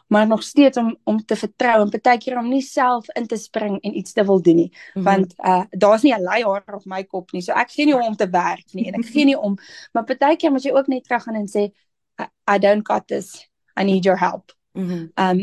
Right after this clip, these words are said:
Speaker 1: en dit, dit, om daai, daai besluit te maak en daai surrendering te doen, ek, ek is eerlik, ek sukkel nog altyd met dit.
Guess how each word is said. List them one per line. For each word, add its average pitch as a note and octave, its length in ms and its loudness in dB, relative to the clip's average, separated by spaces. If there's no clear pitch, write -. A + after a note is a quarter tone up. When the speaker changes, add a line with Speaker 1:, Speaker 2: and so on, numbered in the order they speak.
Speaker 1:
en G3+ 160 0
dit, G#3+ 220 2
dit, G3+ 220 2
om G#3 380 -4
daai, A3+ 580 0
daai G3 280 -2
besluit C4+ 500 -4
te A3+ 80 -8
maak F#3 280 -6
en G3 180 -6
daai F#3 180 -4
surrendering G3+ 800 -4
te F3+ 100 -10
doen, F3 300 0
ek, - 160 -4
ek A3 260 -2
is D#4+ 100 -2
eerlik, D#4 360 -2
ek A#3 180 -6
sukkel C#4 280 -4
nog B3+ 160 -4
altyd A3 340 -8
met F3 180 -4
dit. F3 180 -10